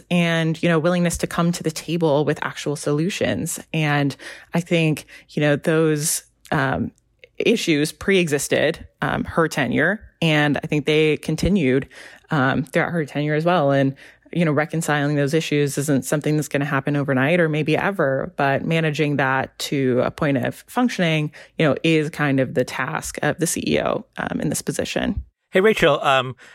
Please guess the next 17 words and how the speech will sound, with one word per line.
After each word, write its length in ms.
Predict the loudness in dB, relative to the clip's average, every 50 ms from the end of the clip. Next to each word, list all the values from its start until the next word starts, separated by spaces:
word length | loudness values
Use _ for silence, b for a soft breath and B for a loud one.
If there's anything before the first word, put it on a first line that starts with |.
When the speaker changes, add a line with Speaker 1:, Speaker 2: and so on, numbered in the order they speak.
| B B B
Speaker 2:
I 80 | 2
wonder, 360 | 4 4 4 4 4 2 0 _ _ _
you 120 | -2 2 2
know, 200 | 2 2 0 _ _ _ _ _ _ _ _ _ _
influence 560 | 2 2 4 4 4 4 4 4 2 0 0
is 140 | 0 0 2
the 80 | 0 0
coin 240 | 0 2 2 4 4
of 80 | 4
the 80 | 4 4
realm 320 | 4 4 2 2 -2 -4 -2
down 220 | 0 0 0 0
there 140 | 0 0 0
in 100 | -2 -4
D 160 | -6 -8 -8
C. 320 | -6 -2 -2 0 0 0 -2
And, 220 | -2 -4 -4 -4